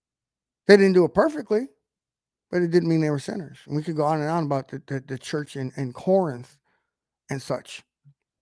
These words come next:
So let, let, let's, uh, let's unpack this a little bit more here.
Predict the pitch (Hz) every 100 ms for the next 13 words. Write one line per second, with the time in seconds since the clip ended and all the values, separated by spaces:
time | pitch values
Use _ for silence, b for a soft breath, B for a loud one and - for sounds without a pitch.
0 | _ _ _ _ _ _ _ _ - _
1 | _ _ _ - 160 180 180 175 185 175
2 | 175 143 - 175 165 170 165 160 151 143
3 | 151 143 143 147 147 131 117 117